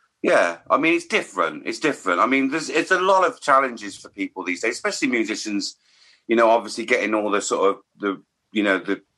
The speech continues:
uh, advice from the government saying that, that we need to retrain 'cause our, our jobs are no longer viable. But then the government also funding theatres and venues. So actually, who's gonna be playing at their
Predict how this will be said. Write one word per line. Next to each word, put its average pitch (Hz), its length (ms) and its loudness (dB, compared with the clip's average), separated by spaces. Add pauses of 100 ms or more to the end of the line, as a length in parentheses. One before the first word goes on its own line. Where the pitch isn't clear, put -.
(100)
uh, 104 160 4
advice 110 440 2
from 107 160 -4
the 101 80 -4
government 104 420 0
saying 104 300 0
that, 98 80 -8
that 98 80 -4
we 104 80 -2
need 104 200 -2
to 95 100 -10
retrain 101 600 0
'cause 95 140 -8
our, 95 200 2 (440)
our 110 100 4
jobs 110 380 0
are 101 40 -4
no 98 180 2 (100)
longer 101 360 0
viable. 98 800 0 (880)
But 135 120 4
then 156 160 4
the 151 80 0
government 147 460 2
also 143 380 0
funding 135 500 0
theatres 139 480 -4
and 143 180 -2
venues. 156 440 0
So 147 200 0
actually, 147 380 -2
who's 175 260 -4
gonna 175 220 0
be 147 120 -2
playing 156 440 0
at 113 100 -8
their 95 200 2